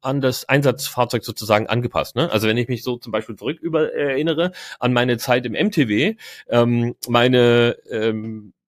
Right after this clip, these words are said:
Soldatenkameraden hatten damals alle das G sechsunddreißig, was du gerade angesprochen hast. Das wurde damals neu eingeführt.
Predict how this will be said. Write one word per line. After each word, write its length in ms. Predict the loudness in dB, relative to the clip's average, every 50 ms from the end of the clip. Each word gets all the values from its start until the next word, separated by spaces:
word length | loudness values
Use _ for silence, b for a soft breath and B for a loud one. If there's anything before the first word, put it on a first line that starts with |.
| _ _ _ _ -8
Soldatenkameraden 1400 | 0 2 4 4 6 4 4 4 2 0 0 0 -2 0 2 4 4 6 6 6 4 4 2 0 0 -2 -2
hatten 220 | -6 -4 -4 0 2
damals 300 | 2 4 4 2 0 0
alle 180 | 0 0 2
das 140 | 0 0 0
G 100 | 0 0
sechsunddreißig, 580 | 0 0 -2 -4 -4 0 0 0 2 0 0 -2
was 120 | -4 -4
du 80 | -4 -2
gerade 220 | -2 0 0 0
angesprochen 440 | -2 -4 -4 -4 -4 -4 -2 0 0
hast. 400 | 0 0 -2 -6 -10 -18 -20 -12 -10
Das 100 | -4 -2
wurde 180 | 0 0 2 2
damals 280 | 4 4 4 2 2
neu 240 | 2 2 2 2 2
eingeführt. 560 | 2 2 2 2 0 2 2 2 2 2 -2